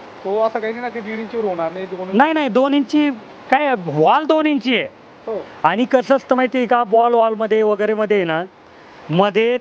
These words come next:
Speaker 2: त्याला अटकाव असतो,
Speaker 1: हो.
Speaker 2: म्हणून तिच्यात थोडंसं प्रेशर वाढतं, हिच्यात अटकाव नाही ना काहीच. लक्षात येतंय? तर तुम्ही दो-, अडीच इंच, अडीच इंचीला पण हे लावू शकतात, काही अडचण नाही.
Speaker 1: ते मोठमोठे शेतकरी
Speaker 2: काही अडचण नाही, काहीच अडचण नाही.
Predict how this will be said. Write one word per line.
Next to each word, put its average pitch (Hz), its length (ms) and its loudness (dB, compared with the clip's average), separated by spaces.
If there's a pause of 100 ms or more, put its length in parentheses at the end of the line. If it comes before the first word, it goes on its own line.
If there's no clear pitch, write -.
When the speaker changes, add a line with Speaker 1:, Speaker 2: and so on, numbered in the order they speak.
Speaker 2:
त्याला 220 360 2
अटकाव 233 460 0
असतो, - 240 -10 (320)
Speaker 1:
हो. 175 100 -16 (300)
Speaker 2:
म्हणून 185 500 2
तिच्यात 254 320 0
थोडंसं 220 280 0
प्रेशर 247 320 0
वाढतं, 233 300 0
हिच्यात 254 240 0
अटकाव 269 360 0
नाही 277 140 -2
ना 277 80 -4
काहीच. 262 300 -4 (2000)
लक्षात 196 280 0
येतंय? 220 380 0 (480)
तर 175 60 4
तुम्ही 214 300 2
दो-, 220 140 4
अडीच 226 260 0
इंच, 254 300 -2
अडीच 220 280 0
इंचीला 269 320 0
पण 269 140 -2
हे 269 100 0
लावू 285 160 2
शकतात, 233 360 -4
काही 269 140 0
अडचण 214 300 -2
नाही. 180 140 -6 (960)
Speaker 1:
ते 214 60 -12
मोठमोठे 220 360 -6
शेतकरी 196 300 -8
Speaker 2:
काही 208 280 2
अडचण 254 320 0
नाही, 233 100 -4
काहीच 240 240 0
अडचण 196 300 0
नाही. 170 160 -4